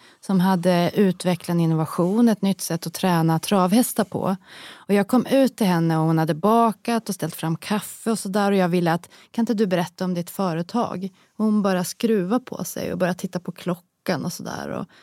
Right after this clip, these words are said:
kände sig allmänt obekväm. Och jag höll på i en kvart och försökte få henne att berätta om sig och sitt företag. Det gick inte. Och då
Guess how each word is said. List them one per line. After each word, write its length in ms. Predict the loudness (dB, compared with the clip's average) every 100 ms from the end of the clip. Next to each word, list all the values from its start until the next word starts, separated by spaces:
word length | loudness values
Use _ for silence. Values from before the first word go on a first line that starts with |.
| _ _ _
kände 320 | -8 -2 -2 -2
sig 140 | -2
allmänt 380 | 0 0 0 0
obekväm. 720 | 0 0 -4 -2 -2 -2 -2
Och 60 | 0
jag 100 | 4
höll 180 | 4 4
på 260 | 2 0
i 20 |
en 140 | 2 0
kvart 320 | -2 -2 -2 -4 _ _ -12 -12 _ _ _ _ _ _ _ -6
och 120 | -4
försökte 580 | -4 0 0 0 -8 -8
få 200 | -4 -2
henne 280 | 0 0
att 80 | -2
berätta 520 | 0 -2 -2 _ -2
om 120 | 0 -2
sig 300 | 0 0 0
och 60 |
sitt 180 | -4 -10
företag. 800 | -2 0 0 -2 -4 -6 -6 -12 _ _ _
Det 80 | 2
gick 440 | 4 2 0 -2
inte. 440 | 0 0 -4 -10 -10 _ _
Och 280 | -16 -2 4
då 300 | 6 6